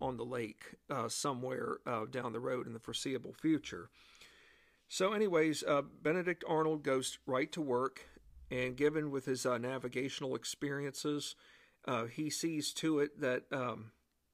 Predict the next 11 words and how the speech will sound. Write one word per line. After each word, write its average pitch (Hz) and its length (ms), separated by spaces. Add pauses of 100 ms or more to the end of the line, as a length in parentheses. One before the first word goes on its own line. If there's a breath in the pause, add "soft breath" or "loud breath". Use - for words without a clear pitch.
(340)
that 135 140
some 131 140
ships - 480
get 127 380
built. - 460 (800 soft breath)
Not 165 200
just - 240
ships - 340
get 143 280
built, 147 320
but 127 160